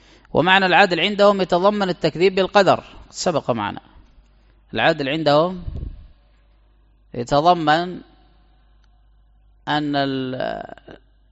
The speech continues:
أن العبد يخلق فعل نفسه، ويقولون: "لا قدر"، ينفون القدر، يعني لا يثبتون أن الله عز وجل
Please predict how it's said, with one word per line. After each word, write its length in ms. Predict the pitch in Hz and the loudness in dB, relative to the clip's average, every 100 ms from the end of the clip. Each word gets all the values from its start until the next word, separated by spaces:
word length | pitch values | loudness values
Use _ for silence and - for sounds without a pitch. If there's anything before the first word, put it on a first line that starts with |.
| _ _ _ - | _ _ _ -12
أن 180 | 127 123 | -8 -4
العبد 340 | 123 156 185 | 0 0 0
يخلق 320 | 170 - 202 | -4 -4 -4
فعل 260 | - 180 151 | -4 -4 -2
نفسه، 320 | 143 - - - - - - - _ _ _ _ _ _ _ _ _ _ _ _ _ _ _ _ _ _ _ | 6 6 6 -4 -14 -20 -20 -20 _ _ _ _ _ _ _ _ _ _ _ _ _ _ _ _ _ _ _
ويقولون: 500 | - 127 - 139 170 | -10 -8 -4 -2 -2
"لا 160 | 165 170 | 0 0
قدر"، 340 | - 135 117 123 | 0 -2 -4 -6
ينفون 360 | 120 131 196 | -8 -2 0
القدر، 420 | 147 - 113 - - - - - - - _ _ _ _ _ _ _ _ _ _ _ _ _ _ _ _ _ _ _ _ _ _ _ _ _ _ _ _ _ _ _ _ _ _ | 0 -2 -6 -8 -14 -20 -20 -20 -20 -20 _ _ _ _ _ _ _ _ _ _ _ _ _ _ _ _ _ _ _ _ _ _ _ _ _ _ _ _ _ _ _ _ _ _
يعني 340 | 92 107 120 | -8 -6 -4
لا 120 | 127 196 | 0 2
يثبتون 540 | 202 165 165 175 165 | 0 -2 -4 -4 -4
أن 140 | 147 | -2
الله 240 | 143 143 139 | -2 0 2
عز 320 | 131 131 123 | 2 0 0
وجل 500 | 123 120 127 123 117 | 0 0 0 -2 -8